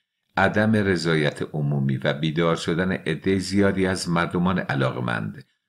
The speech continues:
به سعادت کشور زمینه را برای انقلاب و تغییر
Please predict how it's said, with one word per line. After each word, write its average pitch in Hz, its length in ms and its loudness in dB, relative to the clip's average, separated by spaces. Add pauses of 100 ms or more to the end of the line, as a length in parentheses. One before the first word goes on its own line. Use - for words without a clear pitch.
(120)
به 78 100 0
سعادت 71 560 -2
کشور 71 680 -2 (400)
زمینه 123 540 0
را 165 140 0
برای 85 460 0
انقلاب 57 580 -6 (400)
و 78 100 0
تغییر 82 680 -2